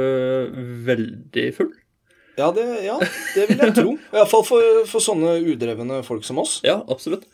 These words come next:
Speaker 2: Men,
Speaker 1: Og
Speaker 2: men jeg hadde en sånn der greie når jeg var, eh, når jeg var mindre, altså, eh, før jeg hadde lov da, til
Speaker 1: Mm.
Speaker 2: å, til å drikke sånne type flasker.
Speaker 1: Ja.
Speaker 2: Så hadde, var det sånn, du drakk ikke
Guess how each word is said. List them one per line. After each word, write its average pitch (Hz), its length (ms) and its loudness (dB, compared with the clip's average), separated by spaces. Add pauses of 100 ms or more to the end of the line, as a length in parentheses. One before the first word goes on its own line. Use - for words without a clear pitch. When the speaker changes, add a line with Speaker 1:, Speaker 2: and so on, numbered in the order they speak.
(1080)
Speaker 2:
Men, 202 140 4
Speaker 1:
Og 214 160 4
Speaker 2:
men 220 160 4
jeg 226 80 6
hadde 220 300 4
en 214 100 0
sånn 196 160 2
der 196 80 2
greie 185 240 2
når 147 140 0
jeg 165 100 0
var, 165 240 4
eh, 170 300 4 (180)
når 170 140 -4
jeg 170 80 -4
var 175 100 0
mindre, 147 400 -2
altså, 156 220 -2 (640)
eh, 165 320 0
før 131 320 -2
jeg 131 100 0
hadde 156 240 0
lov 151 480 -4
da, - 80 -8 (220)
til 175 240 -4
Speaker 1:
Mm. 139 180 -2
Speaker 2:
å, 139 80 0 (380)
til 117 320 -10
å 135 180 -8 (460)
drikke 135 500 -10
sånne 113 340 -8
type 123 220 -10
flasker. 160 400 -6 (220)
Speaker 1:
Ja. 175 160 -6 (480)
Speaker 2:
Så 160 400 0
hadde, 120 480 -6 (340)
var 131 160 0
det 151 80 -2
sånn, 131 220 -8 (680)
du 147 200 -12
drakk 135 400 -4
ikke - 160 -4